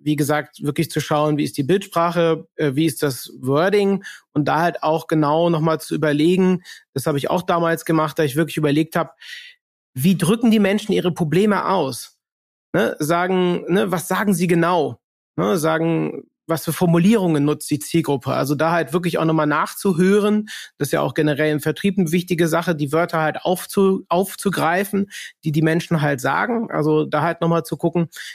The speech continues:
wie formulieren die Menschen ihre Probleme auch und das halt auch zu nutzen auf der Webseite. Und, ähm, was ich damals gemacht habe, war zum Beispiel, ich habe halt lokal,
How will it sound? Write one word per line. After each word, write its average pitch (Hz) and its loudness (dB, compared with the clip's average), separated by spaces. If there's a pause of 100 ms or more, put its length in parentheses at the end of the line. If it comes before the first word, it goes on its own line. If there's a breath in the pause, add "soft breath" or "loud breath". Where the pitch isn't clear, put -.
wie 151 0
formulieren 160 2
die 180 2
Menschen 175 0 (360 loud breath)
ihre 165 2
Probleme 160 2
auch 220 -2 (220)
und 160 2
das 156 -2
halt 165 0
auch - -4
zu - -4
nutzen 185 0 (140)
auf 147 -4
der 139 0
Webseite. 220 -2 (580 loud breath)
Und, 175 4
ähm, 156 0
was 156 0
ich 160 -8
damals 190 0
gemacht 170 -2
habe, 160 0
war 156 0
zum 160 -2
Beispiel, 151 0
ich 123 -10
habe 135 -2
halt 127 -4
lokal, 156 0